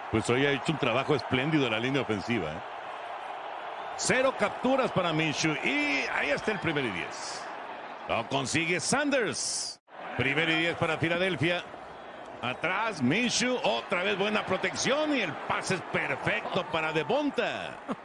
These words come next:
<laughs> Tercera y largo. Cargaron. Gainwell, eh, quiero decir, eh, Minshew logra escapar y encuentra a Devonta Smith. El público tratando de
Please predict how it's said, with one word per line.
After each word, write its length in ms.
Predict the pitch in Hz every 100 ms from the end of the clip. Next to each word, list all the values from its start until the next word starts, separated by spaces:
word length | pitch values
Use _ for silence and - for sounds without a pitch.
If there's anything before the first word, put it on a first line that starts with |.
| - - - - - -
<laughs> 1200 | - - - - - - - - - - - -
Tercera 540 | 165 185 - 208 220
y 40 | 220
largo. 520 | 233 254 233 208 113 - - - -
Cargaron. 920 | 160 180 233 330 311 285 247 185 123 85 - - - 95 87
Gainwell, 480 | 233 285 254 247 226 - 175
eh, 160 | 185 156
quiero 200 | 233 247
decir, 360 | 202 175 240 240
eh, 460 | 214 185 156 123 -
Minshew 400 | 214 285 220 226
logra 300 | 220 277 254
escapar 640 | - 208 196 - 330 320 269
y 120 | 233
encuentra 680 | 208 190 247 339 339 302 226
a 40 | 196
Devonta 460 | 202 226 196 190
Smith. 260 | 127 120 78 - - - - - - - - - - - - - - - - - - - - - - - -
El 60 | -
público 380 | 147 151 147 127 -
tratando 720 | 135 135 160 190 190 175 143
de 160 | 113